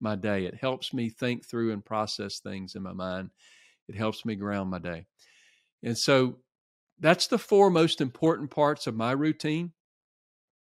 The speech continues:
You've gotta determine what's most important to your day and do your most important task first in your day. But I wanna mention a few other miscellaneous things that I found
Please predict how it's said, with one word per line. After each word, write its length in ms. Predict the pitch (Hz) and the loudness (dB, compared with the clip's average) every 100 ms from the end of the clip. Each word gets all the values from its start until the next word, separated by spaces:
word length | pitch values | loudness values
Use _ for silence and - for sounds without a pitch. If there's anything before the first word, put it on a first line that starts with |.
| - | -20
You've 300 | - 139 127 | -6 0 2
gotta 220 | 143 135 | 4 2
determine 400 | 120 117 139 135 | -2 -2 0 2
what's 240 | 123 127 - | 0 -2 -2
most 240 | 131 127 | -2 -2
important 560 | 120 - 135 127 120 117 - - | -6 -2 -2 0 -4 -6 -10 -8
to 100 | 117 | -6
your 280 | 101 131 | -2 -2
day 340 | 131 139 151 151 _ _ _ _ _ _ _ | 2 2 0 -4 _ _ _ _ _ _ _
and 360 | - 110 107 104 | -6 -2 -2 0
do 80 | 123 | 2
your 260 | 123 127 | 2 2
most 300 | 123 127 - | 2 0 0
important 560 | 113 - 127 131 127 - | -4 0 -2 0 -4 -4
task 560 | 117 117 113 113 - - _ _ _ _ _ | -2 0 0 -2 -8 -16 _ _ _ _ _
first 640 | - 127 117 101 - - - - | -2 2 4 2 -4 -12 -16 -8
in 140 | 104 | -6
your 140 | 104 | -6
day. 320 | 95 98 90 - _ _ _ _ _ _ _ _ | -4 -6 -6 -12 _ _ _ _ _ _ _ _
But 80 | 135 | 4
I 60 | 151 | 6
wanna 180 | 214 247 | 8 6
mention 300 | 233 226 185 | 6 4 0
a 40 | |
few 300 | - 180 156 | 0 4 6
other 180 | 151 147 | 6 4
miscellaneous 800 | 143 143 151 139 139 151 147 - | 2 2 0 0 2 2 2 0
things 340 | 143 147 127 | -2 -2 -2
that 100 | 120 | -2
I 100 | 120 | -2
found 500 | - 135 131 123 | -2 -2 0 0